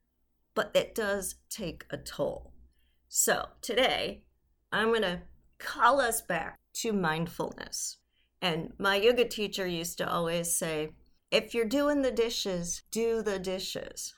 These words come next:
which is really what mindfulness is all about. Whatever you're doing, whether it's completely mundane or something that requires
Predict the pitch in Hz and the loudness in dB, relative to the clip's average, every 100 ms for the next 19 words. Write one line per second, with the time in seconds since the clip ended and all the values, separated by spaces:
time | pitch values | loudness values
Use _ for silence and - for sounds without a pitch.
0 | _ 214 285 285 302 294 302 349 403 403 | _ -2 -2 -2 -4 -6 -6 -8 -4 -4
1 | 240 196 190 202 220 277 277 311 311 - | -2 0 0 0 -2 -4 -4 -4 -4 -4
2 | - - 220 208 202 - - 175 175 156 | -6 -6 -2 -2 -2 -4 -2 -2 -2 -6
3 | - 135 135 - _ - 247 - - 320 | -2 -2 -2 -4 _ 0 2 2 2 0
4 | 262 233 214 185 - 233 254 - 208 220 | 0 -2 0 -2 -4 -6 -10 -4 -2 2
5 | 233 - 202 202 - - 247 240 254 240 | 0 0 -2 -2 -10 -6 -6 -2 -4 -4
6 | 262 254 247 220 233 202 170 170 180 202 | -4 -2 0 0 0 2 2 2 0 -4
7 | 196 - 185 180 190 185 208 208 214 190 | -8 0 4 4 4 0 -2 0 -2 0
8 | 180 - 185 180 - 175 165 156 156 | -2 -2 -6 -6 -2 -2 0 -2 -4